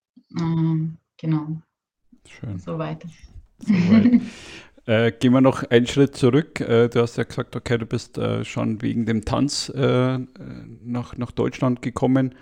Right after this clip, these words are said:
Speaker 2: Ähm, gibt's da eine Geschichte dazu aus deiner Kindheit? Wolltest du schon immer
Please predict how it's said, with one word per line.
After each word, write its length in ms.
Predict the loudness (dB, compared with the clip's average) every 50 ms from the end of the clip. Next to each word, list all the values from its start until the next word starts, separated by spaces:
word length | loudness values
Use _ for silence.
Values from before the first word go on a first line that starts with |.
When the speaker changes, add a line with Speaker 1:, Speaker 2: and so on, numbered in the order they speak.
| -20 -20 _ _ _ _ _ _ _ _ _ _ _ _ _ _ _ -4
Speaker 2:
Ähm, 680 | -2 0 0 0 0 -2 -4 -6 -6 -8 -10 -12 -14 -12 -8
gibt's 240 | -8 -8 -8 -6 -2
da 120 | 0 2
eine 160 | 2 2 0
Geschichte 560 | 0 -2 -6 -4 -4 -6 -6 -6 -6 -6 -4 -2
dazu 380 | -2 -2 -4 -4 -4 -4 -2
aus 140 | -2 -4 -4
deiner 240 | -4 -4 -2 -4 -4
Kindheit? 520 | -4 -4 -4 -4 -2 -4 -4 -4 -4 -4
Wolltest 480 | -4 -6 -6 -6 -6 -8 -8 -8 -8 -12
du 60 | -12
schon 220 | -10 -8 -10 -8
immer 400 | -4 -2 -2 0 0 0 0 -2